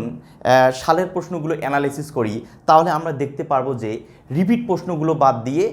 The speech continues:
যে কোনো একটি বিষয়ের উপর নিবন্ধনের যে প্রশ্নগুলো সালে এসেছে, সেগুলোর সংখ্যা হতে পারে পঞ্চাশ থেকে সত্তরটি, হ্যাঁ, আশিটিও হতে পারে। সুপ্রিয় পরীক্ষার্থী, আমরা তাই অ্যাভারেজে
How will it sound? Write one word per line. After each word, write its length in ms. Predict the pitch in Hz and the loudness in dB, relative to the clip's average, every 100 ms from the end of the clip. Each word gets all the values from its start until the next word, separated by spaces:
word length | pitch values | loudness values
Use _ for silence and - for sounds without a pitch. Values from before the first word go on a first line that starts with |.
| - - | -6 -12
যে 140 | 135 196 | 2 4
কোনো 180 | 196 196 | 4 -2
একটি 220 | 160 - | -2 -4
বিষয়ের 420 | 139 143 156 143 143 | -6 -4 0 0 -2
উপর 220 | 120 156 | -4 -4
নিবন্ধনের 500 | 143 131 131 131 120 | -2 -2 -2 -2 -2
যে 100 | 131 | -4
প্রশ্নগুলো 480 | 131 123 131 120 123 | -4 -6 -6 -4 -4
সালে 280 | 123 117 120 | -2 2 2
এসেছে, 320 | 120 123 120 156 | 2 -2 -4 -4
সেগুলোর 460 | - 135 127 127 123 | -2 -2 -2 -4 -6
সংখ্যা 240 | 120 120 | -4 -6
হতে 200 | 117 123 | -6 -2
পারে 260 | 120 120 175 202 - - - - | 0 2 0 -2 -14 -20 -14 -4
পঞ্চাশ 360 | 139 120 135 - | -2 -2 -4 -4
থেকে 260 | 123 123 160 208 - - - _ - | -4 0 0 -2 -8 -18 -20 _ -8
সত্তরটি, 560 | - 196 196 123 - 95 - - _ - | 2 2 2 -6 -8 -12 -14 -20 _ -8
হ্যাঁ, 180 | 208 - - - _ _ - | -6 -6 -12 -20 _ _ 0
আশিটিও 480 | 196 196 190 196 220 - - | 2 2 0 2 2 0 -8
হতে 200 | 185 190 | 0 2
পারে। 220 | 139 104 87 - - _ _ _ - | 2 0 -4 -14 -20 _ _ _ -6
সুপ্রিয় 280 | 208 226 214 | -2 0 2
পরীক্ষার্থী, 480 | 208 214 220 247 123 - - - - | 2 0 -2 -2 -4 -6 -18 -14 0
আমরা 280 | 196 214 160 123 - - | 4 6 6 4 -4 -4
তাই 120 | 190 | -2
অ্যাভারেজে 540 | 185 175 202 202 160 | 0 2 2 0 0